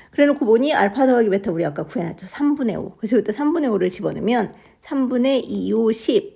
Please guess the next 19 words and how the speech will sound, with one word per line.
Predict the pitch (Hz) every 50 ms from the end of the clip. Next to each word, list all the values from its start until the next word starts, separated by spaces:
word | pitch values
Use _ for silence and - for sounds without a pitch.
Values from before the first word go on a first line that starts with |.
| _ -
얘는 | 185 190 190
마이너스 | 175 165 165 175 180 185 202 208 - 254
삼분의 | 262 285 294 262 233 233 190 202 226 214 -
오 | 196 185 170
K가 | 170 - - - 226 175 156 180 196 185 170 165 - - _ - _ - - 294 285 262
바로 | 226 202 202 226 254 269
마이너스 | - 185 175 165 180 170 196 - - - 247 262
십. | 262 - - - 262 185 151 - - - - -
이렇게. | - - 196 - - - - - _ _ - _ _ _ _ _ _ _ _ _ _ _ _ _ _ _ _ _ _ _ _ _ _ _ _ _ _ _
그러면 | _ 226 214 220 220 208
양변에다 | 202 214 214 214 240 240 233 196 208 202
삼을 | 214 - - 294 277 277 277 269 262
곱해주면 | 262 - 254 - 214 190 196 196 226 254 254
십 | 269 269 - - 392 427
마이너스 | 381 339 285 254 208 190 196 196 190 196 - - - 247 240 226
오 | 185 170 160 - -
K는 | - - 214 180 175 170 165 185 226 262 277 269 226
마이너스 | 165 147 151 160 165 165 202 - - 240
삼십. | 240 - 285 277 269 214 196 - - 190 170 160 147 160 - - - - _